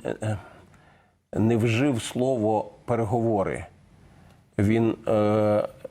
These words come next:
е, ну, не, не сказав, що не буде, треба, щоб не було переговорів, а були, е, значить, пр-, протидіяння сіл силою. Я забув вже, що там,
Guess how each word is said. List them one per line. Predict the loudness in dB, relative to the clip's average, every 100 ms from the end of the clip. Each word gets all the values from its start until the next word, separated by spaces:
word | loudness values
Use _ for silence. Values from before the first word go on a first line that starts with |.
| -10
е, | -6
ну, | -2 0 2
не, | 2 2
не | 2
сказав, | 0 -2 -2 -2
що | -2
не | -2
буде, | -2 -4 -8 -6
треба, | -4 -4 -4
щоб | -4 -4
не | -4 -4
було | -2 -2
переговорів, | -2 -4 -2 -2 0 0 -2
а | -2
були, | -2 -2 0 -2 -6 -16 -20 -14 -4
е, | 0 2 0 0
значить, | 0 -2 -6 -10 -6
пр-, | -6
протидіяння | -4 -6 -6 -2 0 2 0
сіл | -2 -2 -2
силою. | -2 0 2 2 2
Я | 0
забув | 0 0 0 2
вже, | 0 -2
що | -2 -2
там, | -2